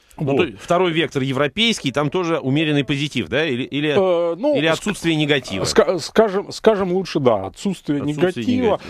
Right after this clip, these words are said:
Speaker 2: То есть, э, ну, ставки, конечно, выросли
Speaker 1: Ну да.
Speaker 2: по, э, по, э, испанским бумагам
Speaker 1: Мгм.
Speaker 2: суверенным, да, выросли, но, но это не драматично. То есть, э, да, там, э, ну,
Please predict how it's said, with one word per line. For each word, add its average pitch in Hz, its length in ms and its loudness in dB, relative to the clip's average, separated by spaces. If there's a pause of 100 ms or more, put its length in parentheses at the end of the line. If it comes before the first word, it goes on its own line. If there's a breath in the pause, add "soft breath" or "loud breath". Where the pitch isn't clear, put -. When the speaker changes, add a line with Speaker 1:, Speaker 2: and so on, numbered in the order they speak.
Speaker 2:
То 240 120 6
есть, - 280 -6
э, 170 420 -2
ну, 240 120 -2
ставки, 247 360 4
конечно, 202 460 2
выросли 202 720 0
Speaker 1:
Ну 175 180 2
да. 160 60 -4
Speaker 2:
по, 165 680 0
э, 135 800 -2
по, 143 260 0
э, 147 40 -2 (580)
испанским 143 560 -2
бумагам 139 540 0
Speaker 1:
Мгм. 113 60 -8
Speaker 2:
суверенным, 127 580 -2
да, 180 220 4
выросли, 131 560 -4
но, 156 500 -2
но 208 240 0
это 214 200 -6
не 180 280 0
драматично. 143 960 -2 (360 loud breath)
То - 80 0
есть, - 300 -4 (300 loud breath)
э, 131 80 2
да, 180 240 4
там, 139 260 0 (100)
э, - 60 -14
ну, 120 1040 -2